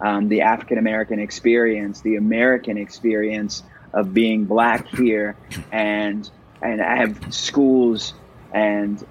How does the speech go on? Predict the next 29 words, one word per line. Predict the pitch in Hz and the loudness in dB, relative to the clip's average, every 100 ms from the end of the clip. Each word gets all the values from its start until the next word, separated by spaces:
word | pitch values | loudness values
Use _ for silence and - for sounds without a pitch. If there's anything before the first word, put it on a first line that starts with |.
| - | -6
uh, | 110 | -2
institutions | 107 131 131 104 135 123 117 107 | 2 2 2 0 2 2 0 -4
across | 107 120 120 | 0 0 0
the | 104 | -2
country | 127 131 117 110 | -2 -2 0 -2
say, | - 110 107 - - | 0 -2 -2 -8 -2
you | |
know, | 156 | 0
"Where | 147 202 | 2 2
do | 208 | 2
I | 160 | -2
go? | 131 139 120 117 | -2 0 0 -2
Where, | 123 160 156 | -6 -6 -6
if | 113 | -4
I'm | 135 | -2
looking | 143 139 135 | -2 -2 -4
for | 127 123 120 | 0 2 2
a | |
play, | 107 - 156 190 131 107 110 120 - - - - | 0 -4 2 4 4 2 0 -2 -8 -20 -20 -16
uh, | - 110 107 | -2 0 0
or | |
if | 110 | 2
I'm | 120 | 2
looking | 127 120 | 2 2
for | 123 | 2
a | |
piece | 104 - 170 151 127 - | 0 -2 2 2 2 2
that | 110 110 | 2 2
has | 110 110 110 110 | 0 0 0 -2